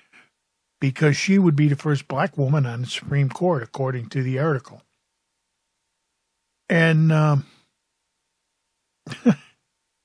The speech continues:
as Janine, uh, Den-, Deneen puts it,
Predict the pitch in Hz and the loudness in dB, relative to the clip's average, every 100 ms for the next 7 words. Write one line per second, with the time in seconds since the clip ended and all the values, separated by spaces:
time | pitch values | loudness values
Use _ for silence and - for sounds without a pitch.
0 | _ _ _ _ _ _ _ _ _ _ | _ _ _ _ _ _ _ _ _ _
1 | _ _ _ _ 196 208 160 139 170 175 | _ _ _ _ 4 6 4 2 2 6
2 | 208 208 196 196 151 139 160 175 156 190 | 6 6 4 2 0 0 -2 -2 0 2
3 | 190 151 170 208 196 | 2 0 -2 0 -2